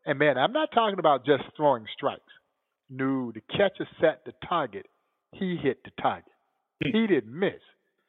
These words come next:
Speaker 1: Yeah, that's what made, that's what separated Satchel from, uh, you know, a lot of guys throw hard, but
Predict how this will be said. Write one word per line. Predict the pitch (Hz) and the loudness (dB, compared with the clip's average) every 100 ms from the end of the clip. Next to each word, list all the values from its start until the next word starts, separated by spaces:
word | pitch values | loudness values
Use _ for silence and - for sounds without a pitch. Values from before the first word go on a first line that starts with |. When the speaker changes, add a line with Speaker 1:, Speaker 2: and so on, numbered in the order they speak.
| _ _ | _ _
Speaker 1:
Yeah, | 240 156 123 | 2 2 2
that's | 185 277 - | 2 2 0
what | 330 262 | -4 -4
made, | 185 180 175 170 | 0 2 2 2
that's | 254 - | 0 2
what | 349 - - | 0 2 2
separated | 269 233 185 170 151 - | 2 2 2 2 0 -2
Satchel | - 156 - 135 120 _ _ _ _ - - | -2 -2 -4 -6 -6 _ _ _ _ -18 4
from, | 180 147 | 6 6
uh, | 147 - _ - | 0 -6 _ 4
you | 226 | 6
know, | 196 | 8
a | |
lot | 160 175 | 6 4
of | 202 | 4
guys | 170 156 151 | 4 4 2
throw | 185 175 | 4 6
hard, | 160 269 180 117 - _ _ _ _ | 6 6 2 -2 -8 _ _ _ _
but | 123 | -10